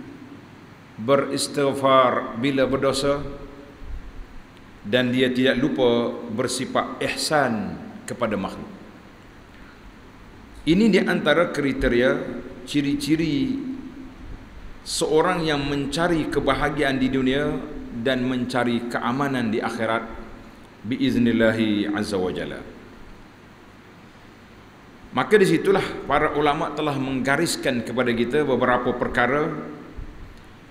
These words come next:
Dia kata sebab-sebab manusia boleh bahagia,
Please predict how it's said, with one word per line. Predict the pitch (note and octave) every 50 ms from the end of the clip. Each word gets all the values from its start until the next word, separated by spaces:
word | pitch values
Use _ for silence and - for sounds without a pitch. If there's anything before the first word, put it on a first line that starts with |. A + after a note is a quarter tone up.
| - - - - - - - - - -
Dia | B2 C3+ C3+
kata | D3 D#3+ - - G3 F#3+
sebab-sebab | - - - D#3 D3 E3 - D3 - E3+ D3+ F3+ - -
manusia | D3 D3 D3+ E3+ E3+ - - F3 F3 E3 D3 C3
boleh | C#3+ E3+ E3+ E3 C#3+
bahagia, | C3+ D3 - D#3+ D#3+ D3+ C3 A#2 A#2 A2+ A#2+ C3+